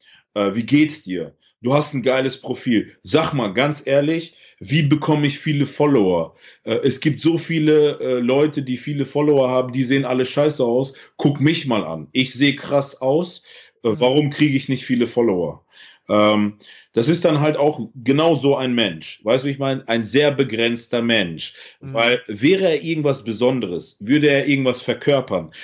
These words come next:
Speaker 1: würde er
Speaker 2: Mhm.
Speaker 1: irgendwie ein, ein Motiv haben, würde irgendwas vorleben, dann würden ja die Leute sich letztendlich an seinem Profil so kleben wie so Ameisen.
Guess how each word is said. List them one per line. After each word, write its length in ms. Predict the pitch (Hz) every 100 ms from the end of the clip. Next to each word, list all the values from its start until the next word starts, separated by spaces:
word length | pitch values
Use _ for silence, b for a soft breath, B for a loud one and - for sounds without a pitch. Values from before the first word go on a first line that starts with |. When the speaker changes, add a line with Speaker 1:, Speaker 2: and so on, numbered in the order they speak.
| B -
Speaker 1:
würde 200 | 123 131
er 200 | 131 131
Speaker 2:
Mhm. 60 |
Speaker 1:
irgendwie 580 | 131 170 156 143 127 147
ein, 280 | 127 127 123
ein 240 | 123 117
Motiv 480 | 120 120 - 160 147
haben, 480 | 135 127 117 120 117 B
würde 160 | - 120
irgendwas 280 | 127 127 123
vorleben, 800 | - 160 156 139 131 127 120 B B
dann 160 | - 147
würden 200 | 180 180
ja 120 | 165
die 120 | 143
Leute 440 | 147 156 175 165 135
sich 220 | 120 120
letztendlich 500 | 147 143 139 127 120
an 140 | 123
seinem 160 | 120 120
Profil 400 | - 113 147 147
so 180 | 123 127
kleben 460 | 127 143 143 127
wie 100 | 113
so 180 | 107 113
Ameisen. 640 | 104 101 98 85 78 80